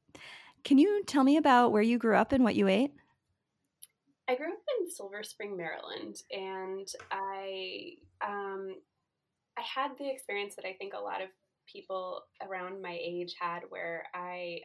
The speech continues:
Speaker 2: um, was raised by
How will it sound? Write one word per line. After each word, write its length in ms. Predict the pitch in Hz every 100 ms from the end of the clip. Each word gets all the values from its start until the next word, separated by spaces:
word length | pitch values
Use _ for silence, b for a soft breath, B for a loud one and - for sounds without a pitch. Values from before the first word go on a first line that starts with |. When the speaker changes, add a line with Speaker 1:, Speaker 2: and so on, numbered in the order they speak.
| 185
Speaker 2:
um, 440 | 175 165 156 170 _ _ _ _ _ _ _ _ _ - - _ _ _ _ _ _ _ _ _ _
was 280 | 226 233 226
raised 340 | 233 262 -
by 500 | 254 226 202 190 180